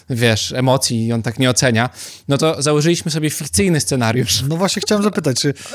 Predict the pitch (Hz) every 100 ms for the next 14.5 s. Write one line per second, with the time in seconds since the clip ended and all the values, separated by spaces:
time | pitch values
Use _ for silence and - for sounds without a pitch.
0 | - 151 190 165 170 190 165 165 - 185
1 | 175 127 156 190 262 - 151 190 208 175
2 | 139 135 123 113 104 117 143 175 202 190
3 | 143 120 226 - 147 180 175 160 151 123
4 | 120 139 131 - - 127 127 180 185 -
5 | - - 123 165 160 147 123 107 123 131
6 | 123 - - 120 - 107 - - - _
7 | - - - - - - - 151 247 -
8 | 190 143 202 175 151 220 214 196 165 131
9 | 120 139 147 156 135 143 117 180 170 147
10 | 135 120 143 160 - 139 139 127 123 110
11 | 139 135 131 135 135 - - 180 170 165
12 | 190 165 165 165 160 170 156 160 160 156
13 | 147 147 - 160 160 151 170 - 160 151
14 | 143 151 160 165 180